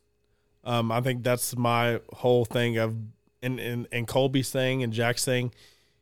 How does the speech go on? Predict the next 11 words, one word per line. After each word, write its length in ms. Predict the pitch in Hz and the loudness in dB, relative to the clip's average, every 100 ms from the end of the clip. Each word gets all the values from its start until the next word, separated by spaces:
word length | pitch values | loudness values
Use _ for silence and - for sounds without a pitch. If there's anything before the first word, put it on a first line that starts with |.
| _ _ | _ _
It's, 540 | - 131 117 - - - - | -4 -2 0 0 -2 -6 -14
you 100 | 127 | -4
know, 80 | 127 | 2
I 180 | 117 151 | 6 8
got, 260 | 156 143 127 | 10 8 8
I 120 | 147 | 6
got 160 | 123 | 6
my 180 | 127 135 | 8 10
wife 300 | 127 117 110 | 10 10 6
into 160 | 113 107 | 2 2
hunting. 380 | 113 101 92 | 2 0 -4